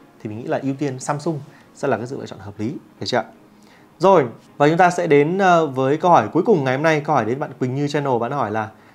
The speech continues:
"Chào anh Dương, em đang phân vân giữa S hai hai Plus cũ này, S hai mốt Ultra, theo anh thì nên lựa chọn máy nào? Mong anh trả lời. Chúc anh và ekip nhiều sức khỏe ạ."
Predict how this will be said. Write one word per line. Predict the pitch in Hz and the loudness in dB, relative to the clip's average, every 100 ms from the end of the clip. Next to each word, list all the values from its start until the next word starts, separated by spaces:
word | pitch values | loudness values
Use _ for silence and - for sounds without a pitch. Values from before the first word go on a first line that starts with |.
| _ _ | _ _
"Chào | - 127 | 2 4
anh | 147 | 4
Dương, | 156 175 156 | 2 0 0
em | 165 156 | -4 -4
đang | 151 | -4
phân | 156 | -4
vân | 151 151 | -4 -4
giữa | 143 147 165 | -4 -6 -4
S | 185 202 | -4 -4
hai | 165 | -4
hai | 156 143 | -4 -2
Plus | 147 196 214 - _ | 0 -2 -2 -12 _
cũ | 170 170 220 | -2 -2 -4
này, | 165 - - _ - | -6 -10 -20 _ -6
S | 165 | -4
hai | 170 156 | -4 -4
mốt | 175 | -4
Ultra, | 175 160 165 156 147 - - - | -4 -2 0 0 -2 -16 -20 -4
theo | 156 | 0
anh | 160 151 | 2 0
thì | 135 | -8
nên | 123 139 | -8 -6
lựa | 131 | -8
chọn | 117 117 | -10 -12
máy | 110 | -8
nào? | 123 139 107 - - _ | -4 -4 -6 -16 -20 _
Mong | 127 | -6
anh | 131 | -6
trả | 104 | -6
lời. | 101 101 98 _ _ _ | -8 -10 -12 _ _ _
Chúc | - 165 | -10 -6
anh | 135 | -6
và | 117 110 | -6 -8
ekip | 117 135 156 | -8 -8 -10
nhiều | 117 | -10
sức | - | -10
khỏe | 131 95 | -12 -12
ạ." | 98 | -14